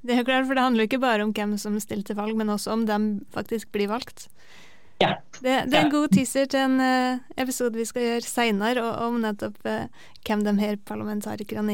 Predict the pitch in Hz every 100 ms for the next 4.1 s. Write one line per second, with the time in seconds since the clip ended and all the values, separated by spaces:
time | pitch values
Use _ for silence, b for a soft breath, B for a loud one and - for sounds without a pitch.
0 | 208 233 226 233 220 220 - 220 220 220
1 | 220 233 - - - 240 214 196 208 -
2 | 233 220 233 226 220 - 226 220 220 214
3 | 311 370 - - - - 277 277 285 226